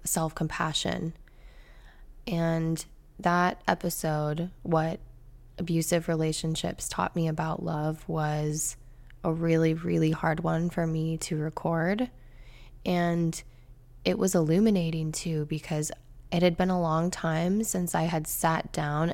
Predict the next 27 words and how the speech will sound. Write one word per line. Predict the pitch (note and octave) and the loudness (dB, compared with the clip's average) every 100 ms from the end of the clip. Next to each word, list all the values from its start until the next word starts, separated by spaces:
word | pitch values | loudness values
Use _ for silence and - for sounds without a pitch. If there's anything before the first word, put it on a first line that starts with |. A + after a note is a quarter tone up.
| - | -2
and | E3+ | -2
just | D#3+ D#3 - - - - | 0 0 0 -2 -16 -20
spoke | - - - - F3+ F3+ - - | -6 -4 -4 2 4 4 2 0
out | D#3+ D#3 | 2 2
loud | - D3 C#3+ C#3+ F#3+ - - - - - - | 4 4 4 0 -6 -14 -20 -20 -20 -10 -6
everything | D#3+ E3 D#3+ D#3+ | 0 0 0 0
that | D#3 | 0
I'd | D3+ D3+ | -2 -2
been | D#3+ D#3 D3+ | -2 -2 -2
through. | - - - - - - - - | -2 -2 -2 -4 -14 -20 -20 0
And | F#3 | 4
I | |
encourage | F#3 F3+ - E3+ G#3 F#4 - - - - | 4 2 2 4 4 0 -4 -8 -8 0
all | E3 E3+ | 4 4
of | F3 - | 4 0
you | E3 D#3+ | -2 -2
to | D#3 | -2
do | D#3+ D#3+ D#3 | -4 0 0
that, | D#3 C#3 C#3 - | 2 0 -2 -2
even | F#3 F3+ A3+ | 0 4 4
just | B3 C4 | 2 0
speaking | - - E3+ - F#3 | -2 -2 -2 0 2
into | - E3+ D#3+ E3 | 2 0 2 2
a | |
voice | D#3 E3 E3 C#3+ F3 | 2 0 -2 -2 2
note | D#3 E3 F3 - | 4 4 2 -4
about | E3+ D3+ D3+ D3+ - | -6 -4 -2 -2 -2